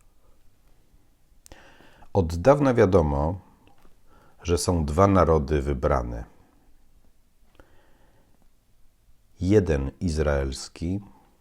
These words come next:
miał za zadanie zachować wiedzę Sumerów, wzbogacić ją, stworzyć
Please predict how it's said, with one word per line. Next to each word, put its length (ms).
miał 260
za 180
zadanie 680
zachować 640
wiedzę 340
Sumerów, 760
wzbogacić 760
ją, 320
stworzyć 800